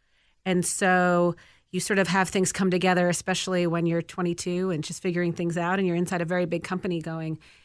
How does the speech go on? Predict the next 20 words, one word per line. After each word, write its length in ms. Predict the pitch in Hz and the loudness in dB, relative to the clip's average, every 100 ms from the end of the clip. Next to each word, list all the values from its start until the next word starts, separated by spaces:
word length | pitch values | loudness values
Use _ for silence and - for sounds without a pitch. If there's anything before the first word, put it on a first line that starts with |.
| _ | _
"Hey, 400 | - 247 277 190 | -2 2 4 4
like, 180 | 175 170 | 2 0
I 120 | 175 | -2
can 320 | 196 190 170 | -4 -2 0
be 160 | 170 175 | 0 0
the 100 | 170 | 0
voice 320 | 175 247 339 | 2 0 2
of 140 | 170 139 | -2 -4
that, 200 | 139 - _ _ | -8 -12 _ _
of 160 | 175 165 | -6 -2
my 140 | 180 | 2
mom, 280 | 185 269 147 | 4 4 4
of 120 | 147 | 0
other 200 | 180 180 | 0 -2
people, 500 | 180 220 - 156 147 | -2 -10 -4 -4 -2
and 220 | 151 156 | -4 -2
where 200 | 180 202 | 0 2
is 140 | 202 - | 0 0
food 220 | 196 185 | -4 -2
going?" 440 | 180 220 147 143 | 0 0 -2 -6